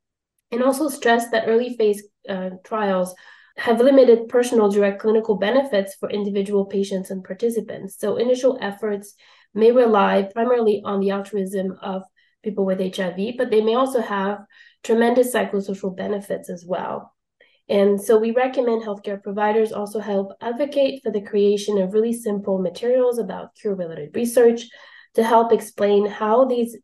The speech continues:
e-, experimental interventions work, what are the modes of administration, their potential risks. Another effective way to engage, uh, communities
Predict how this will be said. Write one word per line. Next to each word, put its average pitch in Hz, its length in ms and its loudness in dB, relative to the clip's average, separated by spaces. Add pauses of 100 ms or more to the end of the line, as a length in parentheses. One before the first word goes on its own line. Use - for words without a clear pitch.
(120)
e-, - 240 -8
experimental 214 720 -2
interventions 190 680 -4
work, 285 420 0 (540)
what 226 160 2
are 214 160 6
the 196 80 0
modes 202 280 2
of 196 140 -2
administration, 233 1120 -4 (320)
their 196 80 -4
potential 202 640 -2
risks. 269 640 0 (120)
Another 262 360 4
effective 311 520 2
way 220 420 0
to 233 340 -6
engage, 214 800 0
uh, 190 400 -6
communities 214 720 0